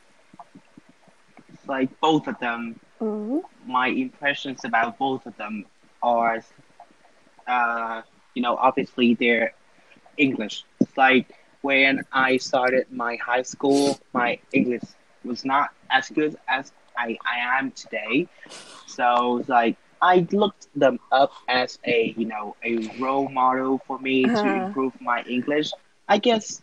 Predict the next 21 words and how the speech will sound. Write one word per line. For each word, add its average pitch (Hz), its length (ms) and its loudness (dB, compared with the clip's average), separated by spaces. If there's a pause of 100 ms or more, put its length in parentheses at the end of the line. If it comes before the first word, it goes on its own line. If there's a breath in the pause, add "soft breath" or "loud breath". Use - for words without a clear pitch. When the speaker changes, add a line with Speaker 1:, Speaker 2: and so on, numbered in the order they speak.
(100)
Speaker 1:
the 151 80 6
impressions 165 560 2
that 131 260 4
everyone 135 440 2
has 127 440 -6
about 123 300 4
them 113 220 0
is 117 200 -8
the 117 100 -10
same 127 360 -8
as 110 260 -14
mine. 135 420 -2 (120)
Speaker 2:
Mm-hmm. 254 300 -2 (100)
Speaker 1:
It's - 100 -14
like 254 200 2 (120)
they're 123 260 4
English 123 480 2
and, 127 440 4
like, 135 240 2 (120)
they 147 220 8
participated 147 1040 2